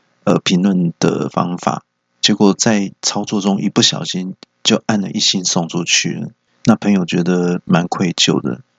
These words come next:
跟我说：“哦，那不好意思哦，那我再发四次一星的话，这样子就可以凑满五颗星了吗？”不行啊，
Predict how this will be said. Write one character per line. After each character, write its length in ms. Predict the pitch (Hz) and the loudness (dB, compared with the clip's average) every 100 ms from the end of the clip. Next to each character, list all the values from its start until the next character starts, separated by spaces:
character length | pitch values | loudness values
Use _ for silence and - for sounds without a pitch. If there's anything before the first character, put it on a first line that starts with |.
| _ - | _ 2
跟 160 | 107 | 6
我 80 | 92 | 6
说 300 | - 95 90 - | 6 4 2 4
：“哦， 180 | 101 107 | 4 6
那 100 | 135 | 4
不 120 | 139 | 2
好 180 | 107 98 | 0 0
意 140 | 107 | -2
思 180 | - 90 | -2 -4
哦， 240 | 92 95 | -2 0
那 120 | 110 123 | 2 4
我 360 | 95 90 87 - _ _ _ | 4 2 0 -4 _ _ _
再 200 | - 120 | -2 -2
发 360 | - 110 107 104 | 0 0 0 0
四 300 | - - 110 | 0 0 -2
次 300 | - 110 95 | -2 0 0
一 120 | 110 | 2
星 320 | - - 104 | 2 2 0
的 120 | 92 | -2
话， 240 | 87 101 92 | -4 -4 -2
这 160 | - | 2
样 80 | 107 | 2
子 100 | 90 | 2
就 140 | 95 101 | -2 0
可 100 | 92 | 2
以 60 | |
凑 220 | 87 - | 2 0
满 220 | 95 92 90 | -2 -2 -4
五 120 | - | -6
颗 240 | - 95 | -4 -2
星 320 | 92 - - | 2 2 4
了 100 | - | 4
吗？” 280 | - - - - - - _ | 2 0 -4 -10 -20 -20 _
不 260 | 233 196 160 | -4 0 2
行 500 | - - - 139 117 | 2 2 -2 -8 -14
啊， 520 | 156 147 120 110 95 | -12 -8 -4 -2 -4